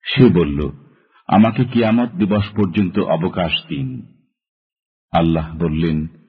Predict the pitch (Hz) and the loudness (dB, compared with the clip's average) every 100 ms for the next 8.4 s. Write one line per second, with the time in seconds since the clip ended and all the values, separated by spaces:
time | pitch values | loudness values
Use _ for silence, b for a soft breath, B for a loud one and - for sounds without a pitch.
0 | b b - 113 107 - 98 87 90 80 | b b 0 2 2 0 0 2 2 0
1 | 76 71 78 67 64 - _ _ _ _ | -2 -4 -6 -6 -8 -16 _ _ _ _
2 | _ _ _ _ _ _ _ _ - 101 | _ _ _ _ _ _ _ _ 2 6
3 | 90 90 87 87 87 - - _ _ _ | 6 4 4 2 0 -4 -20 _ _ _
4 | - 90 - 113 117 120 117 107 110 110 | 0 0 2 2 4 2 0 0 2 2
5 | 107 107 95 110 107 101 104 107 104 - | 2 0 2 4 4 2 0 0 0 2
6 | 107 104 120 b b b b 82 92 110 | 2 2 0 b b b b 2 4 4
7 | 117 - 87 131 - - 95 82 85 90 | 2 0 -2 -2 -2 0 0 0 -2 -2
8 | 78 92 87 87 | -2 0 0 0